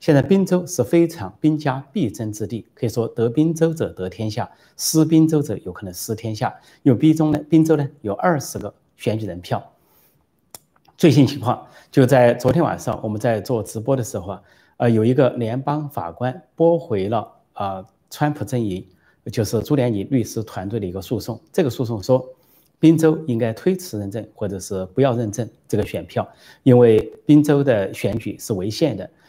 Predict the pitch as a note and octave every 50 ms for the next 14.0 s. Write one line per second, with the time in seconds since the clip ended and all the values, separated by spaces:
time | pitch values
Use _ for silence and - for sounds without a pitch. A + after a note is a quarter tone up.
0 | _ _ _ - A#2+ A2 G#2+ G2+ - - A#2 A#2 B2+ C3 - - - A#2 G#2+ G#2
1 | - C3+ A#2 G2+ A2+ G#2 G2+ F#2+ - - - C3 A2+ G#2+ G#2 G2 G2 - _ _
2 | _ _ _ _ - A3 - - G#2+ G2+ F#2+ - C3 G#2+ G2+ G2+ G#2+ - C3+ -
3 | G2+ G2 F#2+ G2 C#3+ D3 D3 D3 G#2+ F#2+ - _ _ _ _ _ - - B2+ A2
4 | G#2+ G2+ A#2 G#2+ G#2 G#2+ - - F#3+ C#3 - C3 A2+ G#2+ G2+ - - _ - A2+
5 | G2+ A#2 A2+ F#2 F2 F2+ - - A2+ - - _ - - A2 G#2+ A2 B2 C#3 E3
6 | E3 C#3+ G2+ F#2+ F#2 F2+ - - G2+ G2 G#2+ F#2+ E2+ F2 - - G2+ F#2+ F#2+ F2
7 | - A#2 G#2+ - G#2 F#2 F#2 A#2 G#2+ G#2+ - G2 - _ _ _ _ - - _
8 | - D3 C3+ C3+ B2 - - A#2+ A#2+ C#3+ D#3 - G3+ D#3 - - B2+ F2+ F2+ -
9 | - A2+ - - - F2+ F2 F2 - E3 E3 E3 E3 E3 - C3 A2 A2 B2 A2+
10 | - - C#3 C3+ B2 A2 F2+ - C#3 C#3+ C#3+ C#3 C#3+ C#3+ C#3+ D3 - - _ -
11 | - - F#3+ E3 C3 - F#2+ D#2+ F2 F#2 - - G2+ F2+ G2+ F#2+ - A#2 - -
12 | - _ _ _ _ - C#3 B2 A2 G2+ - - G#2 G2 G2+ - G#2 G#2 - -
13 | A#2+ F#2 - F#2+ F#2+ G#2+ F#2+ - - F#2+ E2+ E2+ F#2+ - - C#3+ G2+ F2+ -